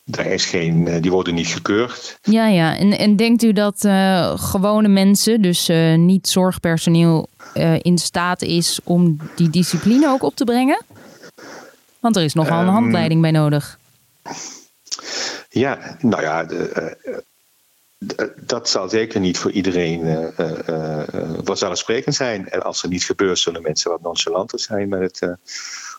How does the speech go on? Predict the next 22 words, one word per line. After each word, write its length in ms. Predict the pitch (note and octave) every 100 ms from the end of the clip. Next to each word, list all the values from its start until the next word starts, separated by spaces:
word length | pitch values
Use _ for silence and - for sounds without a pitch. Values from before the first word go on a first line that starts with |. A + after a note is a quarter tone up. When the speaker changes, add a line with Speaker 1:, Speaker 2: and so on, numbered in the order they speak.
| _
Speaker 1:
omdoen 520 | G#2+ F#2+ F#2 F#2 F2
en 160 | F#2+ E2+
het 180 | E2+ E2+
afdoen 380 | F2 - F2
van 120 | E2+ E2
het 100 | E2
mondkapje. 600 | F2 F2 E2+ E2 D#2 -
Want 140 | G#2
daarna, 300 | A2+ G#2+ G#2+
als 120 | F#2 -
je 60 |
het 80 | G2
mondkapje 520 | F#2+ F2 - F2+ -
hebt 160 | F2 -
afgedaan, 420 | G#2+ - E2+ D#2+
moet 80 | E2
je 80 | E2+
ook 80 |
weer 80 | G2
je 60 | F#2+
handen 220 | F#2 F#2
wassen. 320 | F#2 E2+ -